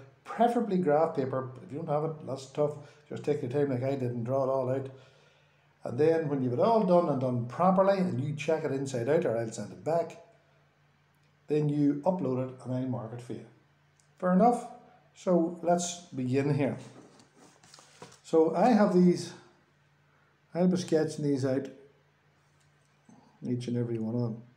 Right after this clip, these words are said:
So, so we're gonna draw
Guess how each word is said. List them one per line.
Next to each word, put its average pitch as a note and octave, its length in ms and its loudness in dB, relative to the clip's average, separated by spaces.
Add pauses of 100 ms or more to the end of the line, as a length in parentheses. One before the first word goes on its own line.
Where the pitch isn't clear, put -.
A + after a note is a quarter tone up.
(300)
So, A2+ 200 -10 (3250)
so B2+ 420 -2
we're C#3 180 0
gonna E3 140 6
draw D3 400 4